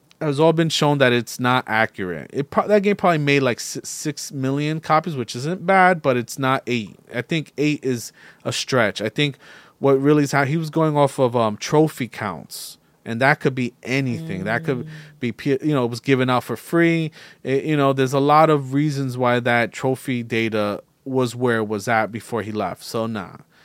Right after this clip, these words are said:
Speaker 1: I, I don't think it was eight million. I think it was probably, like, a solid five or six million,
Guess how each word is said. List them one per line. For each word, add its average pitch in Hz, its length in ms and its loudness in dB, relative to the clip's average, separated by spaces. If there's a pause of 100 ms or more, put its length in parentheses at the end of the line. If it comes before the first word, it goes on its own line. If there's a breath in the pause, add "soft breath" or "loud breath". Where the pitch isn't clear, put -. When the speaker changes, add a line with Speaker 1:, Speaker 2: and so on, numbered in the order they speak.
(180 soft breath)
Speaker 1:
I, 127 160 -6
I 156 140 4
don't 180 200 4
think 156 360 -2 (380 soft breath)
it 139 60 0
was 131 160 -2
eight 117 140 0
million. 101 300 -6
I 120 100 -2
think 143 240 -6
it 147 60 0
was 131 120 0
probably, 139 220 0
like, 135 140 0
a 117 40 -4
solid 127 320 0
five 135 280 2
or 156 40 2
six - 320 -6
million, 139 520 -2